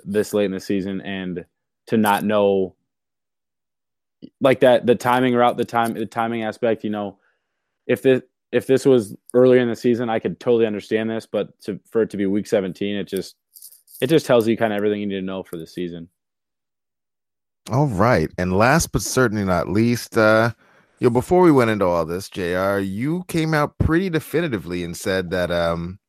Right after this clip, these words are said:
Speaker 2: you know, if the Vikings didn't win this game, didn't make the playoffs, that, you know, season was a, was an outright failure, I guess. After, you know, that game, how everything went down,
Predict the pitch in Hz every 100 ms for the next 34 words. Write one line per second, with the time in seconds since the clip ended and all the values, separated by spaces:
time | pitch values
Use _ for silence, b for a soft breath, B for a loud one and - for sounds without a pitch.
0 | _ 92 95 90 120 156 135 143 131 135
1 | 123 - 123 123 123 117 117 104 95 113
2 | 104 101 101 - 90 87 - 85 85 82
3 | - _ _ _ _ _ _ _ _ _
4 | _ - 135 143 131 117 110 101 92 87
5 | 90 101 107 110 80 95 - - - 120
6 | 107 76 76 82 85 95 - 110 139 -
7 | 135 131 131 104 104 92 85 107 113 110
8 | 110 107 107 104 104 104 92 85 80 107
9 | 104 104 101